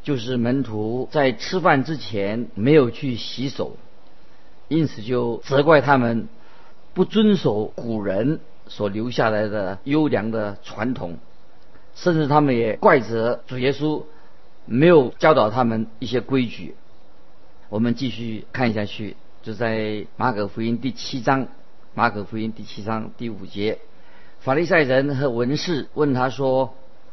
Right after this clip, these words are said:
：“你的门徒为什么不照古人的遗传，用熟手吃饭呢？”其实他们对门徒的指控主要是针对主耶稣，因为门徒是跟随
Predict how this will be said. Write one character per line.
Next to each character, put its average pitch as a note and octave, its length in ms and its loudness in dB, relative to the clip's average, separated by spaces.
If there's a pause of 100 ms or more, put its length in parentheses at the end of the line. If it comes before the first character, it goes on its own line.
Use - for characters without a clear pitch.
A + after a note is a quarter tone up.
(160)
：“你 C3+ 140 2
的 D3 100 6
门 D3+ 240 4
徒 C3 320 0 (140)
为 F3+ 160 6
什 B2+ 200 0
么 C3 300 4
不 E3+ 80 0
照 E3 260 8
古 A2 280 -2
人 B2 100 2
的 C#3+ 120 4
遗 A2+ 200 -4
传， G#2+ 400 -2 (520)
用 D#3 320 4
熟 D#3+ 340 -2
手 A#2+ 240 0
吃 E3+ 240 -4
饭 C#3+ 220 2
呢？” B2+ 240 0 (840)
其 E3+ 300 -2
实 C3 460 -2 (260)
他 D#3 140 2
们 D3+ 160 2
对 D#3+ 160 4
门 B2+ 240 0
徒 A#2 160 -6
的 A2+ 380 -2
指 A2 260 -6
控 D3+ 280 2 (640)
主 B2+ 160 -8
要 D#3+ 160 8
是 D3+ 180 0
针 F3 260 4
对 D#3 200 6 (160)
主 A2+ 160 -6
耶 A2 160 0
稣， B2+ 300 -6 (1000)
因 C3 140 4
为 B2+ 400 2
门 A#2+ 240 2
徒 B2 160 0
是 A#2 320 -6 (100)
跟 F#3 240 4
随 A2+ 400 0